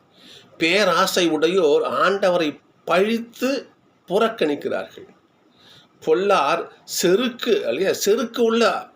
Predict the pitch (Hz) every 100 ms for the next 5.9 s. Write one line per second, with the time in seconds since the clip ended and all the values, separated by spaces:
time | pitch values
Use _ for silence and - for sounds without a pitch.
0 | _ 135 156 131 143 135 139 120 104 98
1 | 92 90 - - _ _ _ _ - _
2 | _ _ _ - - 131 139 123 139 151
3 | 151 156 202 170 113 - _ - - 127
4 | 156 156 151 110 113 139 160 160 165 175
5 | 147 135 120 113 117 113 113 98 -